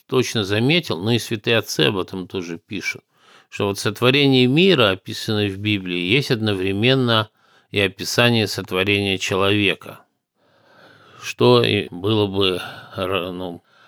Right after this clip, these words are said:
разумно иметь в виду при этом. Итак, мы переходим к тексту. "Вначале сотворил Бог небо и землю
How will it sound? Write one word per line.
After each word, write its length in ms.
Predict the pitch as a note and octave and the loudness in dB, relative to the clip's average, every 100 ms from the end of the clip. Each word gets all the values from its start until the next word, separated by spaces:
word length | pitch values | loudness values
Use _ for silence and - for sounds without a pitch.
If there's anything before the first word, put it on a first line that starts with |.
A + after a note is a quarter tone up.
| _ | _
разумно 640 | - G2+ F#2 A2+ B2+ A2+ G2+ | -4 -2 2 4 6 6 4
иметь 280 | G2+ G2 G#2 | 2 0 -2
в 40 | |
виду 460 | G2+ G2+ F2+ C#2+ - _ _ | -4 -4 -6 -8 -12 _ _
при 160 | - D2+ | -12 -10
этом. 320 | D2 - - _ _ _ _ _ _ | -10 -14 -20 _ _ _ _ _ _
Итак, 380 | - - D#3 D#3 | -14 -2 0 0
мы 320 | B2+ C3 B2+ G2+ _ - | 2 4 2 -2 _ -6
переходим 520 | G2+ G2 A#2+ A2+ G#2+ | -2 0 2 2 0
к 80 | - | -4
тексту. 560 | - G#2 D2+ - - _ _ _ _ _ _ - | -2 0 0 -8 -16 _ _ _ _ _ _ -6
"Вначале 540 | G#2+ A2 D#3 E3 D#3 | -2 2 4 6 4
сотворил 640 | - A2 A2+ A#2 B2 B2 | 2 0 4 6 6 4
Бог 280 | G#2+ G2+ - | 4 0 2
небо 360 | G#2+ G#2+ F#2+ F2+ | 0 0 2 -2
и 80 | |
землю 800 | F2 F#2 B2 D3+ D3 C#3+ C#3+ B2+ | -2 -2 2 4 4 6 4 2